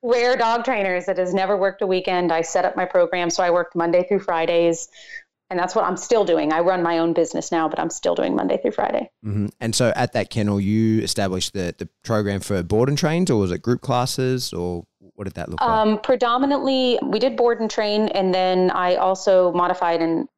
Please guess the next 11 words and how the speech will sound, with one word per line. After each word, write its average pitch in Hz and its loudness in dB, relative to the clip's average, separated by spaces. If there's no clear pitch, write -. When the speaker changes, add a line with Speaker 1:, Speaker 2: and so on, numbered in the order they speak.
Speaker 1:
Tyler's 180 2
doing 180 2
it - 0
now 165 0
too, 170 2
is 170 -2
a 170 4
day 208 0
program. - -2
Speaker 2:
Right. 90 -4
Speaker 1:
So 180 4